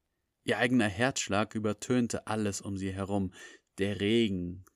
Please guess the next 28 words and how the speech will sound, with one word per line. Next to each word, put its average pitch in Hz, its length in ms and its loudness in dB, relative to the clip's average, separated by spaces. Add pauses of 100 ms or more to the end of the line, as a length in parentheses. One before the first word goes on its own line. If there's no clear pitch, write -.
(100)
Donner 104 380 6
und 98 200 2
der 101 160 4
Wind 120 280 2
waren 101 300 2
nichts 139 300 -2
weiter 110 400 -4
als 98 300 -2
dumpfe 131 360 0
Geräusche, 107 560 2
die 98 320 -2
von 101 300 -2
ihr 110 180 0
kaum 113 340 -2
wahrgenommen 95 600 -6
wurden. 95 400 -18 (1800)
Selbst - 380 4
die 151 120 0
Worte, 123 400 4
die 87 280 0
Travis 92 420 -2
Mund 92 220 0
verließen, 95 680 0
kamen 92 540 -2
nur 90 280 -2
sehr 90 440 -2
leise 85 500 -8
an. 101 180 -18